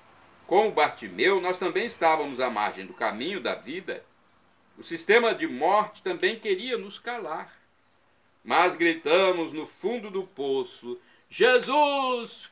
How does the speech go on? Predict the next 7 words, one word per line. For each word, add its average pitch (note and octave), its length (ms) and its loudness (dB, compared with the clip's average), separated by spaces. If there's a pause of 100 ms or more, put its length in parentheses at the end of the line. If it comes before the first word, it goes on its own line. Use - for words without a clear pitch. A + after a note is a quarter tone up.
filho B3 540 -2
de G#3 220 -8
Davi, G3+ 760 0 (1300)
tem C4 160 -8
piedade F#3 680 -6
de E3 140 -16
mim." F#3+ 280 -12